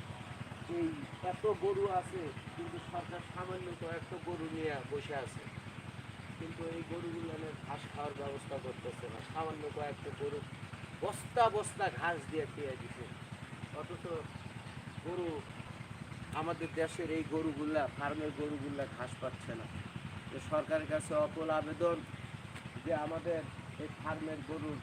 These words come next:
ঘাসের ব্যবস্থা করে দিন। আর কৃষকের ন্যায্য মূল্য দাবি, আমাদের দাবি সরকারের মানতে হবে ইনশাল্লাহ। আর ঘাসের ফলন নাই, সেই ক্ষেত্রে আমাদের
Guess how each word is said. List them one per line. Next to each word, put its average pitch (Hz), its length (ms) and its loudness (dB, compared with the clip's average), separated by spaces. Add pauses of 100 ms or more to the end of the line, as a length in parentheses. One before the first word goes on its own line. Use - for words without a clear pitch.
ঘাসের 139 380 -2
ব্যবস্থা 143 460 -2
করে 160 280 -4
দিন। 175 140 -2 (1400)
আর 139 100 2 (100)
কৃষকের 156 520 -4 (720)
ন্যায্য 147 280 -2 (800)
মূল্য 156 200 0 (180)
দাবি, 156 280 0 (800)
আমাদের 156 320 -2 (120)
দাবি 156 220 0 (880)
সরকারের 156 420 -4 (100)
মানতে 147 260 -6 (120)
হবে 147 220 -2 (840)
ইনশাল্লাহ। 151 480 -4 (680)
আর - 100 -2 (160)
ঘাসের 156 380 -2
ফলন 165 340 -2
নাই, 175 140 0 (120)
সেই 165 180 -4
ক্ষেত্রে 165 340 -4 (1700)
আমাদের 160 360 0